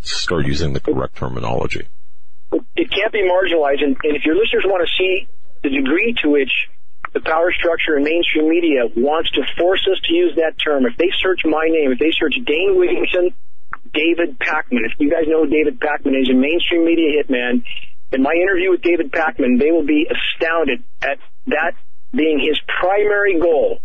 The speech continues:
Speaker 2: was to force me to use that term, which of course I refused to do. And he became frustrated partway through the, the interview. But that is a, a glaring red flag of just how badly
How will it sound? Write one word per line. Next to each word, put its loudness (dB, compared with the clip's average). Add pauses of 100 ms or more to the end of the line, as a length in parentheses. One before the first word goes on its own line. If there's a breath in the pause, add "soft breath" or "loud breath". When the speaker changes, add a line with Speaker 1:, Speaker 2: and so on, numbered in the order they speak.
Speaker 2:
was 2
to 0 (120)
force 2
me 2
to 0
use 4 (100)
that 0
term, 0
which 0
of 2
course 2
I 4
refused 2
to 2
do. 2 (540 loud breath)
And 0
he 2
became 0
frustrated 0 (160)
partway 2
through 2
the, 2 (120)
the 2
interview. 2
But 0 (120)
that 0
is 2
a, -2
a 0
glaring 2
red 2 (100)
flag 2 (160)
of 0 (240)
just 0
how 0
badly 0